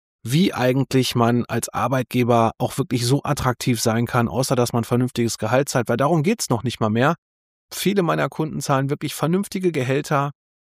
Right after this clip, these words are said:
übertariflich sogar teilweise, und fragen sich dann, ja, warum funktioniert das Ganze nicht? Natürlich, wenn der Bewerber, der Mitarbeitende nicht arbeiten will,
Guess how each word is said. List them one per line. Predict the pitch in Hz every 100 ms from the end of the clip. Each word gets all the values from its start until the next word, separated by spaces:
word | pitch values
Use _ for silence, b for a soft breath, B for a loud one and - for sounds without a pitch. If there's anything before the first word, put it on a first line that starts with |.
| _ -
übertariflich | 196 165 143 135 139 - 135
sogar | 139 123
teilweise, | 120 123 117 113 113 113 110 - _ _ _ -
und | 123
fragen | - 117 117
sich | 113 113
dann, | - 110 104
ja, | 107 - -
warum | 120 127 131 131
funktioniert | - 143 - 127 143
das | 156 -
Ganze | 107 98 95
nicht? | 110 -
Natürlich, | 139 202 220 190
wenn | 170
der | 165 156 147 - _ _ _ _ _ -
Bewerber, | 147 135 151 139 139 139 135
der | 120
Mitarbeitende | 139 135 123 127 - 131 123 120 117 -
nicht | 131 123
arbeiten | 123 123 110 123
will, | 127 151 156